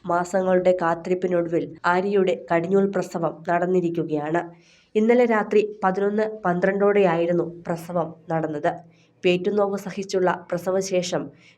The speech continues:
ക്ഷീണത്താൽ കണ്ണടച്ചു കിടക്കുന്ന ആര്യയുടെയും അമ്മയുടെ നെഞ്ചിലെ ചൂടേറ്റ് കിടക്കുന്ന കുഞ്ഞിന്റെ കുഞ്ഞു കൈയുടെയും രണ്ടുപേരെയും ചേർത്ത് പിടിച്ച ശരത്തിന്റെ കൈയുടെയും ചിത്രം പങ്കുവച്ചുകൊണ്ടാണ്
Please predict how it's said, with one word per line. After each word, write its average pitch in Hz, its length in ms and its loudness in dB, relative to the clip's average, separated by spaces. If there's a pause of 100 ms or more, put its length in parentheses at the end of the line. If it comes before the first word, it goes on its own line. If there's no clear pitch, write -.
(100)
ക്ഷീണത്താൽ 190 600 0 (160)
കണ്ണടച്ചു 196 480 -2
കിടക്കുന്ന 180 500 0 (100)
ആര്യയുടെയും 175 800 0 (360)
അമ്മയുടെ 190 480 2
നെഞ്ചിലെ 180 420 0 (180)
ചൂടേറ്റ് 202 440 0
കിടക്കുന്ന 180 540 -2 (120)
കുഞ്ഞിന്റെ 185 500 -2 (180)
കുഞ്ഞു 196 340 0
കൈയുടെയും 175 560 0 (240)
രണ്ടുപേരെയും 180 720 0
ചേർത്ത് 175 360 -4
പിടിച്ച 175 320 -6 (160)
ശരത്തിന്റെ 175 520 -2
കൈയുടെയും 180 540 0
ചിത്രം 175 360 -6
പങ്കുവച്ചുകൊണ്ടാണ് 170 1080 -2